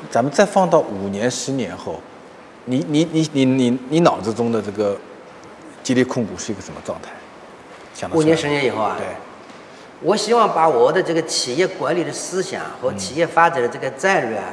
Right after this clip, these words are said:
Speaker 1: 嗯。
Speaker 2: 进入我的理想状态。
Speaker 1: 嗯。
Speaker 2: 啊，把我的理想思想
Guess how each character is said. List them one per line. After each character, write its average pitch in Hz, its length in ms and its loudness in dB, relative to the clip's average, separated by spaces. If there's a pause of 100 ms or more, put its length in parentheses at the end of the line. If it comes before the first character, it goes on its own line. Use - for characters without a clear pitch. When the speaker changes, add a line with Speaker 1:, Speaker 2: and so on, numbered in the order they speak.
(180)
Speaker 1:
嗯。 98 140 -10
Speaker 2:
进 220 240 0
入 127 260 0
我 117 100 -2
的 135 100 -4
理 147 160 -4
想 147 140 -4
状 135 200 -4
态。 120 200 -4 (200)
Speaker 1:
嗯。 117 180 -4 (300)
Speaker 2:
啊， 135 160 2
把 165 200 2
我 160 120 4
的 170 100 2
理 135 260 -2
想 123 240 -2 (320)
思 202 300 -8
想 139 180 -4